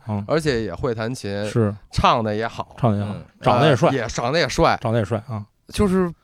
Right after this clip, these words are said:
Speaker 2: 而且他的歌也不是那种很怪的那种实验式的。
Speaker 1: 是，是，是，是，是。
Speaker 2: 就他歌其实还蛮能，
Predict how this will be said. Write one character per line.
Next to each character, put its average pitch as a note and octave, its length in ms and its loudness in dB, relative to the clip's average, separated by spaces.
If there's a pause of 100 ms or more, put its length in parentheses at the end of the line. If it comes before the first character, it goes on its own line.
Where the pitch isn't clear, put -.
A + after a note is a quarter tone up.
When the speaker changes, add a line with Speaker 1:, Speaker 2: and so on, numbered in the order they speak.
(260)
Speaker 2:
而 G#3 100 4
且 A#3+ 80 2
他 G3+ 120 0
的 B3 100 4
歌 C#4 240 0
也 G#3+ 100 2
不 B2 200 -6
是 E3 80 -4
那 B3+ 80 0
种 D#3+ 140 2
很 G2 280 -4
怪 F3 440 2
的 A2+ 80 -4
那 A2+ 60 -4
种 A2+ 100 -6
实 A2 240 -10
验 D3 400 0
式 C3 240 2
的。 C3 60 6
Speaker 1:
是， A#2+ 160 2
是， - 0 -
是， G#2+ 160 0
是， G2+ 220 -4
是。 - 100 -14
Speaker 2:
就 F3 60 -4
他 G#3+ 160 2
歌 A#3+ 140 0
其 A3 140 -4
实 G#3 60 -2
还 G3 160 2
蛮 G2+ 440 -2 (220)
能， C3+ 260 -6